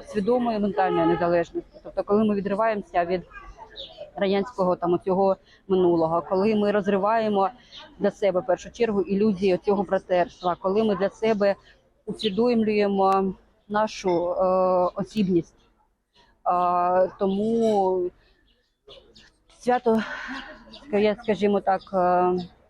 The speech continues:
важливе, свято насичене. І за ці роки, за тридцять років, ну, я вважаю, що все одно це були роки будівництва. Можливо, інколи, е,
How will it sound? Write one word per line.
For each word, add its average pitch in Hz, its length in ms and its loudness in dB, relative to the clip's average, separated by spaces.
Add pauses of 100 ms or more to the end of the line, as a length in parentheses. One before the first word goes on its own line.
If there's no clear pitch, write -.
(500)
важливе, 220 540 0
свято 202 420 -4
насичене. 185 880 -2 (520)
І 214 600 0 (600)
за 190 180 -4
ці - 160 -4
роки, 247 420 0
за 196 80 -2
тридцять 208 380 -6
років, 226 440 -4 (440)
ну, 208 80 2
я 233 120 2
вважаю, 233 460 2
що - 220 -4
все 202 180 -4
одно 240 140 -2
це 226 120 -4
були 190 180 0
роки 190 220 -2
будівництва. 180 560 -2
Можливо, 240 460 0
інколи, 202 480 0
е, 185 320 2